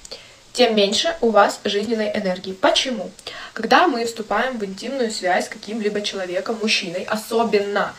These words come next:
если это разовая акция, так сказать, э, несерьёзно, и мужчина не особо подходящий, наша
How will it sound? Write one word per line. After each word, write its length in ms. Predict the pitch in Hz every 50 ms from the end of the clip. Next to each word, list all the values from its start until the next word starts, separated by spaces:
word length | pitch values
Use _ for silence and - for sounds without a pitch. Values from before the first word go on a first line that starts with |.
| - - - - -
если 360 | - 190 214 226 226 - 214
это 300 | - - - 202 - 196
разовая 520 | 196 208 202 202 196 185 180 185 185 180 180 -
акция, 440 | - - - - - - 208 180
так 160 | 180 170 165 -
сказать, 580 | - - 202 180 180 170 165 165 - - - -
э, 280 | 180 170 170 170 165 180
несерьёзно, 680 | 202 214 214 - 214 190 185 180 170 170 190 208 - - - - - - 294 262 - -
и 80 | 226
мужчина 420 | 220 226 - - - 277 240 220 208
не 100 | 208 208
особо 320 | 220 220 - 247 208 196
подходящий, 840 | - 226 226 - - 240 208 190 180 151 - - - 254 269 320 - - - - - - - - - - - -
наша 340 | 233 302 349 - - 330